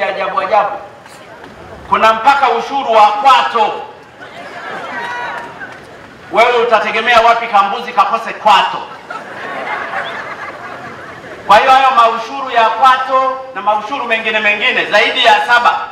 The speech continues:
kwenye mifugo tumeyafuta. Kwenye uvuvi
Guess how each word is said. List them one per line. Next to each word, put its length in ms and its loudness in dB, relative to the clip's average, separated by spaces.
kwenye 200 -2
mifugo 480 -2
tumeyafuta. 560 0
Kwenye 320 4
uvuvi 520 0